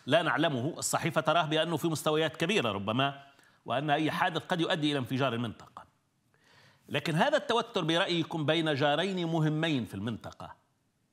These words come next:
ألا يشغلهما فعلًا عن واجبات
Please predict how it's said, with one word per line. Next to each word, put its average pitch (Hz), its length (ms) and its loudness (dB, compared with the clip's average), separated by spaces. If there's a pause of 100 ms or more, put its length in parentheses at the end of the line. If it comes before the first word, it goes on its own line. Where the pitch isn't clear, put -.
(180)
ألا 135 220 2
يشغلهما 113 580 -2
فعلًا 127 460 0 (1080)
عن 123 160 -2
واجبات 127 680 -2